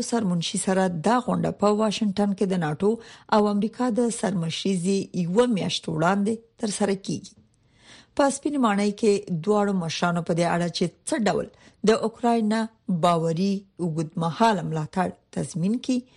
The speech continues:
خبرې وکړې. له سپین ماڼۍ نه د امریکا غږ د خبریالې انیتا پاول د راپور پښتو ژباړې اوریدو ته ستاسو پام راګرځوم.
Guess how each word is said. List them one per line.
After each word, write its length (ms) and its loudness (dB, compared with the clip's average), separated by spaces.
خبرې 340 2
وکړې. 340 -10
له 160 6
سپین 280 -2
ماڼۍ 280 0
نه 100 0
د 20 2
امریکا 380 -2
غږ 120 2
د 160 0
خبریالې 540 0
انیتا 300 0
پاول 320 2
د 240 2
راپور 380 -2
پښتو 280 -6
ژباړې 360 0
اوریدو 400 -2
ته 140 -2
ستاسو 340 -6
پام 240 -2
راګرځوم. 420 -10